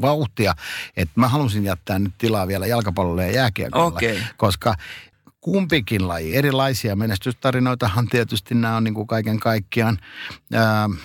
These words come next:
Speaker 1: mutta
Speaker 2: Olisin kyllä
Speaker 1: tota
Speaker 2: mielellään puhunut vielä karatesta, painista ja
Speaker 1: No niin,
Speaker 2: keilailusta,
Speaker 1: varmasti
Speaker 2: mutta
Speaker 1: olisit puhunut, mutta <laughs> nyt me ei ehdetä niistä puhua
Speaker 2: Ja
Speaker 1: tässä
Speaker 2: Simonen
Speaker 1: kohtaa.
Speaker 2: Bilesin hienoista
Speaker 1: Tai sit mä otetaan oma, oma podcasti,
Speaker 2: voimistelusuorituksia.
Speaker 1: niin kuin karate ja paini ja muuta. Ja tämähän ei missään tapauksessa ei tietenkään tarkoita sitä, että mä aliarvioisin niitä lajeja, mutta että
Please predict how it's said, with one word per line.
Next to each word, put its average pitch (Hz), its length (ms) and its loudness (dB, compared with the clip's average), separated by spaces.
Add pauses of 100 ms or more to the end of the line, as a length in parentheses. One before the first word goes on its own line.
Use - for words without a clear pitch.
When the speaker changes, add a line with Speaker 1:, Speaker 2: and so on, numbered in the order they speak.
(120)
Speaker 1:
mutta 110 200 2
Speaker 2:
Olisin 143 200 0
kyllä 110 180 0
Speaker 1:
tota - 100 -2
Speaker 2:
mielellään 151 300 0
puhunut 143 300 -6
vielä 143 140 -2
karatesta, 143 580 -4
painista 135 520 -2
ja 131 60 4
Speaker 1:
No 127 80 4
niin, 156 100 2
Speaker 2:
keilailusta, 127 420 0
Speaker 1:
varmasti 117 280 0
Speaker 2:
mutta 113 140 2
Speaker 1:
olisit 113 300 2
puhunut, 110 360 0
mutta 117 280 -2
<laughs> 233 60 4
nyt 226 180 0
me 147 140 -4 (100)
ei 160 200 -2
ehdetä 123 500 -2
niistä 120 380 -2
puhua 113 380 -2
Speaker 2:
Ja 78 40 -8
Speaker 1:
tässä - 200 0
Speaker 2:
Simonen 131 400 0
Speaker 1:
kohtaa. 139 200 2
Speaker 2:
Bilesin 110 320 -2
hienoista 117 440 0
Speaker 1:
Tai 123 80 2
sit 147 100 0
mä 147 80 2
otetaan 135 360 2
oma, 135 80 2
oma 127 120 0
podcasti, 156 320 0
Speaker 2:
voimistelusuorituksia. 123 720 -2
Speaker 1:
niin 120 100 0
kuin 120 120 -2
karate 117 460 -2
ja 104 100 -2
paini 107 440 0
ja 85 220 -6
muuta. 110 280 0
Ja 104 80 0
tämähän 143 280 2
ei 151 120 -2
missään 151 380 -2
tapauksessa 90 560 -4
ei 90 80 0
tietenkään 82 420 -2
tarkoita 78 280 -4
sitä, 92 360 -2
että 82 160 -6
mä 87 120 0
aliarvioisin 85 640 -2
niitä 92 220 0
lajeja, 90 380 0
mutta 78 180 -2
että 85 200 -4